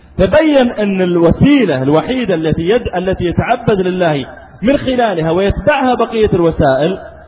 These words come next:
هي الوظيفة العظيمة اللي هي الدعوة إلى الله. لذلك شوف، حتى نوح، نوح عليه السلام لما بعث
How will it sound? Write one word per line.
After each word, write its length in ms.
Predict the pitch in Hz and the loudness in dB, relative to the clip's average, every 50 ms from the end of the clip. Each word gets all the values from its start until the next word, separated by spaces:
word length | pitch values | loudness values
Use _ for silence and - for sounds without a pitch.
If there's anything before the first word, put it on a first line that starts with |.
| - - | -10 -4
هي 120 | 151 175 196 | 0 0 2
الوظيفة 480 | 196 190 185 180 190 190 180 175 180 | 2 2 2 2 0 0 0 0 -2
العظيمة 500 | 170 160 156 165 170 180 185 180 170 160 | -4 -2 -4 -4 -4 -4 -4 -2 -2 -2
اللي 140 | 160 175 170 | -2 -2 -2
هي 80 | 175 170 | -2 -4
الدعوة 320 | 156 - 165 156 147 147 | -2 -2 -4 -2 -2 -2
إلى 160 | 143 139 135 | -2 -2 -2
الله. 220 | 131 123 113 101 - - - - - - - | -2 -2 -4 -6 -8 -10 -20 -20 -10 -2 0
لذلك 380 | 175 180 247 262 254 247 233 - 262 | 2 4 6 6 6 4 2 2 0
شوف، 120 | 254 - - - - 262 | 0 0 -2 -4 -4 -4
حتى 240 | 302 294 - 277 247 | -2 -2 0 0 2
نوح، 240 | 220 196 190 202 196 - - - - - - - - - - | 2 4 2 2 0 -2 -8 -10 -12 -16 -20 -20 -18 -8 0
نوح 260 | 214 285 311 - - - | 2 4 4 4 2 0
عليه 140 | 262 262 | 0 0
السلام 360 | 254 254 - 247 254 247 240 233 | 0 2 0 0 2 2 0 0
لما 220 | 226 214 208 190 | -2 0 0 0
بعث 300 | - 180 151 143 143 | 0 2 2 2 2